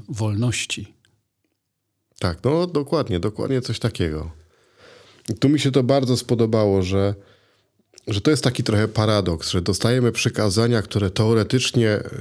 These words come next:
Speaker 2: w pierwszej chwili wydają się zakazami, czyli jak gdyby ograniczały nam wolność,
Speaker 1: Mhm.
Speaker 2: a tak naprawdę dopiero dzięki nim człowiek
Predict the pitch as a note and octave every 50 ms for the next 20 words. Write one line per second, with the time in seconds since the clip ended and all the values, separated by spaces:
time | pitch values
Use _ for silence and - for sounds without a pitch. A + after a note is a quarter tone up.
0 | - - - G#2 - - - A#2 A#2 A2+ - - B2 A2 G#2+ G#2 F#2 - - A2
1 | G#2+ G#2+ G2 G#2 G2+ A2 G2+ G#2 G2+ F#2 - - G2+ F2+ G#2+ F#2+ - - G#2+ F#2+
2 | A2 G2+ G2 F#2+ F#2 F#2+ A2 C3+ D#3 D#3 - - _ - - - - - - -
3 | - - - A#2+ A2+ G#2+ G#2 A2 A2+ A2 G#2 G#2+ A#2 A2 G#2 A2+ - B2 A#2 G#2+
4 | A#2 A2+ A#2 A#2 A2 - B2 B2 B2 A2 G#2 G2+ F#2+ F2 F#2+ G2 G2 F#2+ F#2 F#2
5 | G#2+ C3+ E3+ E3+ - - - C3 A2+ G#2+ B2 C#3 D3 - - - A2+ F#2+ G#2+ G2+
6 | F#2+ A2+ A#2 A#2 C#3 C#3 A#2+ A2+ G#2 - A2+ G#2 G2+ F#2 G#2+ A2 A2 G#2 - -
7 | G#2 G2+ G2+ G#2+ A2+ B2+ C#3+ C#3+ C3 - - A2 G2 G#2 A2+ B2+ C#3 C3+ -